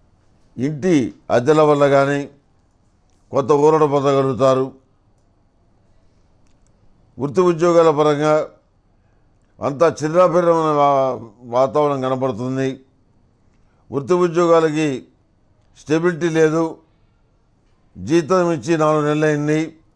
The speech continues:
వేరే కంపెనీకి మాను-, మా-, మారదాం అని ఆలోచిస్తారు. అక్కడ కూడాను ఉద్యోగం అయితే ఇస్తున్నారు కానీ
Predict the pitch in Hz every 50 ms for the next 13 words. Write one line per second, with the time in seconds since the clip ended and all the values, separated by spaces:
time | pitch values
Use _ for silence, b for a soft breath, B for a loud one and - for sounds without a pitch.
0 | _ _ _ _ _ _ _ _ _ _ _ _ _ _ - 104 143 160 170 180
1 | 175 147 156 160 143 143 165 170 170 156 156 147 147 151 156 156 143 143 143 139
2 | 139 139 139 131 131 135 143 147 147 135 151 151 151 151 135 - _ _ _ _
3 | _ _ _ _ _ _ - 110 117 127 135 143 151 156 143 143 135 - - 147
4 | 143 139 139 139 143 - - _ _ _ _ _ _ _ _ _ _ _ _ -
5 | - - 120 - 190 185 180 190 190 185 185 190 190 190 185 170 - _ _ _
6 | _ _ _ _ _ _ _ _ - 110 135 139 156 185 190 180 185 185 185 175
7 | 170 175 160 - - 180 180 185 180 175 170 170 175 175 170 175 175 175 -